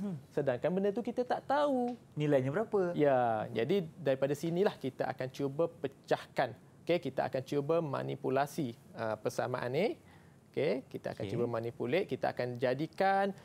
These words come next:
Speaker 2: dua ribu lima belas sebagai subjek dan kita cuba jadikan dua ribu tujuh belas sebagai subjek.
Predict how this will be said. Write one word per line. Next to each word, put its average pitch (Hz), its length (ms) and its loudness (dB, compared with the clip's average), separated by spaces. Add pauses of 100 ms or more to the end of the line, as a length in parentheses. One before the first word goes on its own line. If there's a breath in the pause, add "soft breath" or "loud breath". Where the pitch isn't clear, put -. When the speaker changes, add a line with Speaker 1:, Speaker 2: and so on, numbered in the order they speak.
(160 loud breath)
Speaker 2:
dua 143 240 2
ribu 151 320 2
lima 147 240 0
belas 156 320 0
sebagai 120 320 -2
subjek 135 640 0
dan 139 240 -2
kita 135 240 -4
cuba 139 320 0
jadikan 135 480 0
dua 131 160 -2
ribu 120 240 -2
tujuh 123 240 -4
belas 139 320 -2
sebagai 113 640 -2
subjek. - 560 -2